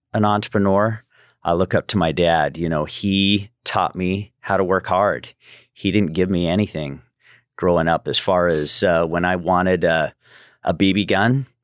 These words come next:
he said, "How are you gonna make the money to do that?" You know, I was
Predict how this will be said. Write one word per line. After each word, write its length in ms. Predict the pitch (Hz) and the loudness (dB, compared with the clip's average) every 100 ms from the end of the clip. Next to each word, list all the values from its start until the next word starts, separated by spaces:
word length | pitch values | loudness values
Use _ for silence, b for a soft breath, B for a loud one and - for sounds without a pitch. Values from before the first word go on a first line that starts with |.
| _ | _
he 120 | - | -4
said, 560 | 87 - 95 87 80 - _ _ _ _ | 0 2 2 2 -2 -10 _ _ _ _
"How 120 | - | -2
are 80 | 87 | 0
you 100 | 101 | 0
gonna 200 | 104 107 | 0 0
make 200 | 107 104 | 0 0
the 80 | 95 | -2
money 320 | 92 117 110 | 0 0 0
to 80 | 98 | 0
do 220 | 90 120 | 0 0
that?" 320 | 80 60 55 | 0 -2 -6
You 100 | 87 | -6
know, 100 | 90 | -2
I 160 | 87 113 | 0 2
was 380 | 123 98 - | 2 2 0